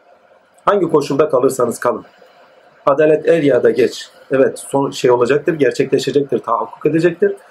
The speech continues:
Ama hangi şartta olursanız olun, ilkenizden taviz verme.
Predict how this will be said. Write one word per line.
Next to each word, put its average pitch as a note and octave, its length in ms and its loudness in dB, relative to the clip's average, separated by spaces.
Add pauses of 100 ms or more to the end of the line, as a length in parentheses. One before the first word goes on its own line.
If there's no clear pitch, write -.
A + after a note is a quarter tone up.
(140)
Ama C3+ 260 -4
hangi G3+ 260 0
şartta C#3+ 360 -2
olursanız C3 540 0
olun, G3 260 0 (260)
ilkenizden A#2+ 560 0
taviz B2+ 500 -2
verme. G#2+ 240 -2